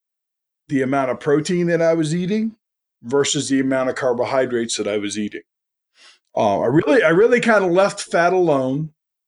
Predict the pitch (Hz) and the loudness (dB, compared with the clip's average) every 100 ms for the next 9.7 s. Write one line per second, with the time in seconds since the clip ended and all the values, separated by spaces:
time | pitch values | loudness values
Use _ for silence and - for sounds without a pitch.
0 | _ 131 127 127 135 131 151 147 156 139 | _ -2 0 0 -2 -2 -2 2 2 4
1 | 165 151 160 - 165 147 147 143 120 - | 4 4 2 2 0 2 2 0 -4 -16
2 | _ _ _ 170 180 214 208 175 185 208 | _ _ _ 0 2 2 2 2 2 2
3 | 190 143 - 175 196 - _ - 123 123 | 0 0 0 -4 -6 -12 _ -6 -2 0
4 | 120 120 117 127 123 131 135 135 131 139 | 0 -2 -2 -4 0 0 2 2 2 0
5 | 139 208 190 139 131 123 117 135 143 185 | 2 0 2 0 0 0 0 0 0 2
6 | 185 127 123 120 123 123 139 139 127 147 | 2 2 2 0 -2 -2 -2 0 0 0
7 | 180 - 127 123 127 - 117 120 120 117 | 0 0 -2 -2 -2 -2 0 0 -2 -2
8 | 117 123 117 117 127 131 123 123 123 135 | -2 -2 0 0 -2 -2 -2 0 -2 0
9 | 135 135 254 254 175 175 | 0 0 0 0 0 -4